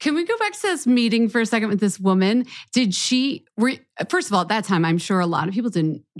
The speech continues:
outside of Morocco or Northern Africa, didn't know what argan oil was. Did you then, like, go home and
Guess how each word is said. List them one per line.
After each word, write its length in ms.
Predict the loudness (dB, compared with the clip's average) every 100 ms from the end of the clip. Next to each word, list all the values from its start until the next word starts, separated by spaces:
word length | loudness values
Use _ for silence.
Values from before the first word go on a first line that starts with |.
| -2
outside 260 | -2 0 -2
of 60 | -2
Morocco 640 | 0 0 -2 -4 -6 -4
or 260 | -2 0 2
Northern 320 | 0 0 0
Africa, 420 | -2 -2 -4 -6 -6
didn't 340 | -2 2 4
know 100 | 4
what 120 | 0
argan 360 | -2 -2 -2 -2
oil 300 | 0 0 0
was. 340 | -2 -2 -4
Did 180 | 0 2
you 120 | 4 4
then, 220 | 4 2
like, 200 | 2 -2 _ _ _ _ _ _ -6
go 200 | 0 2
home 320 | 2 2 4 2
and 260 | 2 0